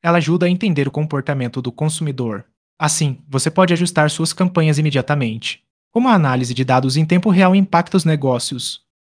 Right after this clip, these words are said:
Ela melhora a tomada de decisões estratégicas. Com dados em mãos, você pode planejar melhor e aumentar a eficiência. O que é necessário para começar com análise de dados em tempo real?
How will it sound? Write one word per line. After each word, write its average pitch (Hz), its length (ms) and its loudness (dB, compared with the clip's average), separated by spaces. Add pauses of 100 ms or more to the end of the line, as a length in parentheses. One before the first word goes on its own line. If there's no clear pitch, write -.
(100)
Ela 175 180 4
melhora 165 300 4
a 160 40 0
tomada 180 300 2
de 180 120 2
decisões 135 520 0
estratégicas. 135 960 -4 (320)
Com 147 120 -2
dados 143 300 0
em 175 60 0
mãos, 151 440 -4
você 135 220 -4
pode 190 240 -2
planejar 190 480 0
melhor 147 500 -2
e 180 140 0
aumentar 190 380 0
a - 20 0
eficiência. 123 800 -6 (320)
O 156 80 -14
que 240 140 2
é 226 80 6
necessário 165 520 2
para 185 180 0
começar 185 440 2
com 214 160 2
análise 135 400 2
de 175 100 2
dados 156 320 2
em 180 80 2
tempo 185 300 0
real? 147 440 0